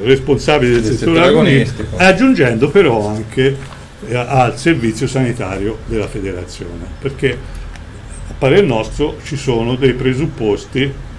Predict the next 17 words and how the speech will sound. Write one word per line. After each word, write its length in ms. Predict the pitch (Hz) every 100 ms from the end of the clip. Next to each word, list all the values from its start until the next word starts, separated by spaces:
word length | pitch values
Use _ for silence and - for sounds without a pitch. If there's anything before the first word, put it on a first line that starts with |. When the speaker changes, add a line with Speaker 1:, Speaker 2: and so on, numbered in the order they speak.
| - - -
Speaker 1:
che 140 | - 160
non 240 | 160 151
tornano. 720 | 147 143 139 139 143 135 - - - - -
Infatti 600 | 202 202 214 151 - - -
nella 260 | 143 139 151
nostra 580 | 208 185 - 139 131 131 - - - - - - - -
si 180 | - 196
dice 380 | 226 175 147
chiaramente 720 | 135 151 147 165 165 135 - 107 - -
quello 320 | 143 131 127 -
che, 260 | 120 110 - - -
eh, 260 | 113 101 98
è 80 | 113
successo, 640 | - - - 180 127 117 -
che 100 | 104
siamo 240 | - 113
partiti 720 | 101 107 - 113 117 117 110